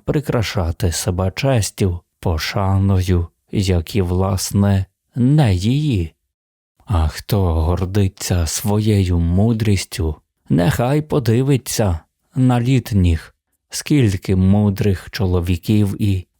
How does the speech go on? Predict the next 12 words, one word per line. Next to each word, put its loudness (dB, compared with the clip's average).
жінок, 2
зрештою, -2
дементують, 0
стають 0
забудькуватими 0
або 0
ж -4
їхню 0
мудрість 0
забирають 0
у 2
них 0